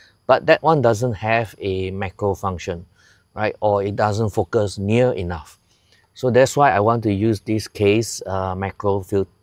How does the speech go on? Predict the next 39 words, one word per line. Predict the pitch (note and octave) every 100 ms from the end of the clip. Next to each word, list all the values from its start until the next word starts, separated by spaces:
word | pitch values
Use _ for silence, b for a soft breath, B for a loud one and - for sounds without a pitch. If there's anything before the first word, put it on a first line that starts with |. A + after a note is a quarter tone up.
| -
close-up | A2 G2 A2+
lens, | A2 G#2 E3 - _ _ _ _ _ _ _ _ _ _ _
which | - G#2 -
is | - -
to | -
use | G2+ F2+ G2+
it | F#2 E2
for | G2
macro. | F#2+ F#2 - F2 - B B B
So | - C3 -
I'm | C#3+ -
able | C#3 A#2+ B2+
to | A#2 G2
zoom | F2+ A2 A#2+
in | G#2+ A2+ A2+
closer, | - G#2 - B2+ A3+ _ b b b b b _
uh, | G2+ G2+ G2 G2 G2 -
to | G#2 G2+
the | G2
subject | F#2 G#2 F#2 C3 F#3 - -
and | G#2+ G2+ F#2+ F#2
get | A#2 - -
a | G2+ G2
photo. | - G2 - F2
So | - C3 C#3
we | C3+
shall | B2 D#3
try | D3 F#3 A3
this | A3+ -
out, | A#2+ G#2 - _ _ _ _ _ _
and | A2 A2+
I |
wanna | B2 D3 _ A2+
see | - C3+
how | B2 C3+
does | B2+ G#2+ G2
this | A2+ A2+ -
come | - A2 -
out. | G#2+ F#2